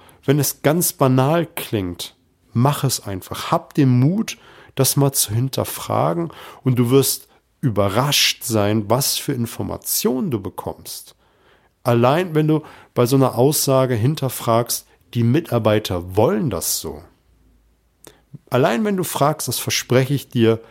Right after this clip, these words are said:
„Was sollen die, welche Mitarbeiter sagen das?“, du wirst überrascht sein, was so eine Pauschalaussage, wenn man sie hinterfragt,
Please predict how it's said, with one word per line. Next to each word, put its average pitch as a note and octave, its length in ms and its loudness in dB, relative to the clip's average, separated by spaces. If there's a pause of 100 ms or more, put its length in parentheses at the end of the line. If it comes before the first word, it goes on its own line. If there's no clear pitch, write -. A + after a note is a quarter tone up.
(240)
„Was A#2 360 0
sollen A#2 280 2
die, G#2 180 -4
welche C3 340 2
Mitarbeiter G#2 680 0
sagen G2 360 0
das?“, F#2+ 340 -4 (1400)
du G#2+ 160 -6
wirst A2 200 0
überrascht G#2+ 540 -2
sein, A2+ 260 2 (260)
was G#2+ 180 0
so - 80 0
eine G2+ 120 2
Pauschalaussage, A#2 1400 0 (320)
wenn B2 160 4
man E3 180 2
sie C#3+ 120 0
hinterfragt, A#2+ 920 0